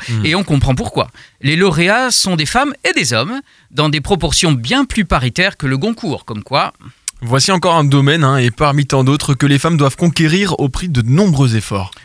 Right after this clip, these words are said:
Speaker 2: Vous dites juste, Thomas, c'est aussi au vocabulaire qu'on le voit. On n'a pas de mal à avoir, euh, infirmier au féminin, donc infirmière, ou
Speaker 1: Hmm.
Speaker 2: ouvrier. Que des femmes soient infirmières, c'est très bien. Ouvrière, oui, bien sûr. Mais autrice et écrivaine,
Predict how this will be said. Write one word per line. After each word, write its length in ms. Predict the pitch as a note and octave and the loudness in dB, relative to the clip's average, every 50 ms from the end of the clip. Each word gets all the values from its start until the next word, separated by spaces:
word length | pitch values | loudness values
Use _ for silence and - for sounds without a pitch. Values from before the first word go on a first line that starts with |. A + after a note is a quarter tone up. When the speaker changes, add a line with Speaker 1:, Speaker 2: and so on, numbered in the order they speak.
| - | -6
Speaker 2:
Vous 80 | - F#3+ | -6 -4
dites 160 | A#3 C4 A3+ | -2 -2 -2
juste, 420 | C#4 D#4+ C#4 - - - C#3 B2 - | -2 0 0 0 -2 -2 -4 -6 -4
Thomas, 400 | B2+ A#2+ A2 G#2+ G2+ F#2+ F#2+ F#2+ | -4 -4 -2 -2 -2 -2 -2 -4
c'est 320 | - - - D#3 C#3 - | -6 -6 -8 -8 -8 -6
aussi 240 | F3+ - - - A3 | -4 -4 -2 0 0
au 80 | G3+ | 0
vocabulaire 580 | D#3 - D#4 - C#4+ B3+ G#3 F3 C3+ A2+ G#2+ - | 0 0 0 0 0 -2 0 0 -2 -2 -4 -4
qu'on 140 | - C3 A#2 | -6 -6 -6
le 80 | A2+ | -6
voit. 220 | G#2 G2+ G#2+ G2+ - - - - - _ _ _ _ _ _ _ _ - - - | -6 -6 -8 -8 -8 -10 -20 -20 -20 _ _ _ _ _ _ _ _ -20 -12 -6
On 100 | B2 B2 | -4 -2
n'a 120 | C3+ C3+ | -2 0
pas 160 | - F#3 F3 | 0 -2 -2
de 80 | D3+ D3+ | 0 0
mal 340 | D3+ E3 F#3 A3 A#3+ A3+ E3 | 0 2 2 2 0 0 0
à 220 | C#3 B2+ B2 A#2+ | 0 0 0 0
avoir, 440 | A#2+ A2+ C3 E3 F3 G3 G3+ E3 D3+ - _ _ - | -2 -2 0 0 2 2 0 -2 -4 -10 _ _ -10
euh, 240 | C3 B2 A#2+ A#2+ A#2+ - | -10 -8 -8 -8 -6 -2
infirmier 640 | - E3 E3+ - - F#3+ F#3 D#3 D3+ D#3+ F3+ G#3+ A3 | 0 0 2 2 2 0 0 0 0 0 0 0 0
au 80 | F#3 C3 | -2 -4
féminin, 580 | - - B2 G#2+ A2 A#2 B2+ D3 F3+ A#3 B3+ | -4 -6 -4 -4 -2 -2 0 0 0 0 0
donc 140 | - - - | -2 -4 -6
infirmière, 720 | G2 - - - G#2 F#2+ G#2 A2 B2+ D3 F3 G#3+ G#3 D3 | -8 -8 -8 -10 -10 -10 -8 -4 -2 0 0 0 -2 -2
ou 100 | B2+ D3+ | -2 0
Speaker 1:
Hmm. 240 | F3 - G3+ F3+ - - | 0 0 0 0 -2 -2
Speaker 2:
ouvrier. 540 | G3 F3 D#3+ E3+ G3 A#3 A3 A3 E3 - - - - - - _ _ - | -2 0 0 0 0 0 0 0 -2 -4 -6 -12 -20 -20 -20 _ _ -2
Que 60 | D#3+ | -2
des 140 | D3+ D#3+ D#3+ | 0 0 0
femmes 240 | - G3+ G#3 F#3 | 0 0 0 0
soient 220 | - - D#3 C3 D3 | 0 -2 0 0 0
infirmières, 560 | C3 - - C#3+ F3 C4+ F4+ D#4 E3 B2+ A#2+ | -2 0 0 -2 0 0 0 0 0 -2 -2
c'est 160 | A#2 - - - | -2 -2 -2 -2
très 220 | - - D#4 F4 | -2 -2 -4 -2
bien. 280 | D#4+ E4+ D#4+ B3 D#3 - | 0 2 2 2 0 0
Ouvrière, 580 | - F#3 F3 F#3+ G#3+ C#4 D#4+ G4 F4+ - - G#2 | 0 0 0 0 0 0 0 0 -2 -2 -2 -2
oui, 340 | E3+ C#4+ E4 E4+ D4+ C4+ G3 | -2 -2 0 0 0 0 0
bien 180 | D3 G3+ A#3 | 0 -2 -2
sûr. 320 | A3+ - - C#4 C4+ G#3 - - - - | 0 0 0 0 0 0 -2 -4 -8 -2
Mais 180 | B2+ C#3+ D#3 - - | -2 -2 -2 -2 -2
autrice 640 | B3+ C4+ C4 - - - - C#4+ C#4 A#3 - - - | -2 -2 0 -2 -4 -4 -2 0 0 0 0 0 0
et 140 | C#3+ - - - | -2 -2 -2 -2
écrivaine, 560 | F#3+ E3+ - - - A#2 C3+ E3+ E3 C3+ | -4 -4 -4 -6 -4 -2 0 0 0 -2